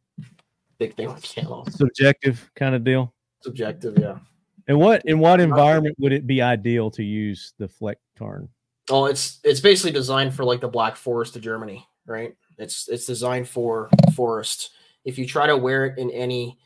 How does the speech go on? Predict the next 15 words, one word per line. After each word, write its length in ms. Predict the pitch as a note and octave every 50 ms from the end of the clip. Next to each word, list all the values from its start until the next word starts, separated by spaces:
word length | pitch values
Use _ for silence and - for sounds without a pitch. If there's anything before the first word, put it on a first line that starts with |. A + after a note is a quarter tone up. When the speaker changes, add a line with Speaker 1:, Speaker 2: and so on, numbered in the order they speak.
| _ _ _ _ _ -
Speaker 1:
scrubland 880 | - - - - - - - B2+ B2+ B2+ B2 B2 B2 B2+ B2+ B2 B2
or 120 | A#2+ A#2+ A#2+
whatever, 440 | A#2 B2 A#2+ A#2 A#2 A2+ A#2+ A#2+ A#2
you 140 | A#2 A2+
might 160 | A2 A2 A2 A#2+
have 160 | C3 A2+ A2
a 60 | A2
much 320 | G#2+ G#2+ A2 G#2+ - -
harder 200 | - - A2+ A2
time 180 | G#2 - G#2+ G#2+
'cause 100 | A2+ A2
it's 80 | A2 A#2
just 180 | B2 A#2+ -
so 140 | - C#3+ B2+
green. 500 | G#2+ A2+ G#2 G#2+ A2 A2+ A2 G#2+ F#2+